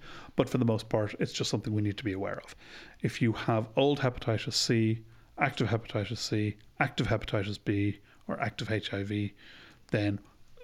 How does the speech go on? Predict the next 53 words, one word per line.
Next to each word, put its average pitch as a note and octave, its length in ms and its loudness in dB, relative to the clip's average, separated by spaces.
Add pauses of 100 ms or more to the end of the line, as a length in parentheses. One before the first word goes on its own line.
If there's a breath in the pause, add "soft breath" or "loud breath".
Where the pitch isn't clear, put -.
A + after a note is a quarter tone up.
(120)
certainly A#2 340 0
in G2+ 80 0
our A#2 120 4
clinic, A#2 280 0
we A#2 80 2
can't G#2 240 0
treat - 220 -4
you. - 180 -6
And C3 160 2
there's G#2+ 160 4
very, A2 160 4
very G#2 180 2
few A2 140 2
clinics G2+ 320 -4
in G2+ 60 -4
Ireland G2 180 -4
that G#2 80 -6
actually - 260 -6
can A2 220 0
treat A2+ 260 0
you, C3 80 -2
depending A2+ 360 2
on G#2 80 2
which G#2 200 -2
one G2+ 140 -2
it G2+ 100 0
is. A#2+ 220 4 (360 loud breath)
So - 120 -2
you G#2 60 0
need G#2 160 -2
to - 80 -12
be A#2 80 -2
given G#2 200 -4
advice G2+ 380 -6
on A2+ 120 -6
that. - 200 -6 (640 soft breath)
Once A#2+ 560 2 (340)
in C3+ 100 2
all B2 140 4
my B2 140 4
years A2 260 2
of G#2 60 -10
practice - 460 -6 (240 soft breath)
have G#2 200 -2
I G2 80 -4
seen G#2 640 -4 (640 soft breath)
a A2 160 2
H G#2+ 220 0
I B2+ 40 -2
V A#2+ 140 -6
result - 280 -8
come - 120 -6
back - 220 -10